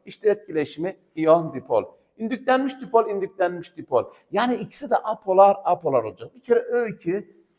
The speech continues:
kendi arasında yapmış olduğu bu apolar kovalent atomlar arasında olduğu gibi apolar kovalent bağlar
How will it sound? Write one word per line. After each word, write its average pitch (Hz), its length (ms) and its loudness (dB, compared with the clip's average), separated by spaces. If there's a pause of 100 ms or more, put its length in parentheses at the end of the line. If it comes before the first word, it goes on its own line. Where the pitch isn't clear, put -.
(420)
kendi 208 340 6
arasında 165 720 8
yapmış 143 500 2
olduğu 123 500 0 (380)
bu 156 480 4
apolar 156 560 6
kovalent 127 460 2
atomlar 120 500 -2
arasında 107 440 -6
olduğu 107 280 -6
gibi 104 420 0 (360)
apolar 170 520 -6
kovalent 196 420 -10
bağlar 139 300 -8